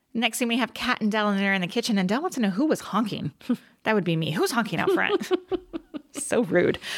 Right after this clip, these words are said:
Then they move on to talk about Byron's sudden departure. And here it is. Kat asks,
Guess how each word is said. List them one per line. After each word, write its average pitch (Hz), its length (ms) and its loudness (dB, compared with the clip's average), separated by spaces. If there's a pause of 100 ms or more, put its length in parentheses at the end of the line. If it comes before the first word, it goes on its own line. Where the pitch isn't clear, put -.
(160)
Then 269 160 0
they 294 100 2
move 269 300 2
on 208 680 2
to 208 380 0
talk 202 200 0
about 185 300 0
Byron's 185 480 2
sudden 202 320 0
departure. 180 760 -2 (340)
And 220 100 -2
here 359 220 -4
it 285 80 -2
is. 208 400 0 (120)
Kat 320 240 -2
asks, - 360 -4